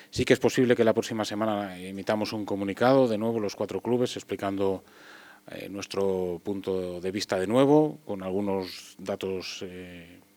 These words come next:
más recientes, pero hasta ahora no, no tenemos ningún avance.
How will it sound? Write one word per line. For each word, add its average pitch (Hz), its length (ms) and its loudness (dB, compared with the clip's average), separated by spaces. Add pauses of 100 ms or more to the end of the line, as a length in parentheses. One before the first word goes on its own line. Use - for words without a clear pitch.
(640)
más 98 160 -4
recientes, 139 640 2 (340)
pero 117 180 4
hasta 104 180 2
ahora 101 160 2
no, 95 280 -4
no 87 160 -8
tenemos 90 320 -8
ningún 90 240 -10
avance. 123 380 -4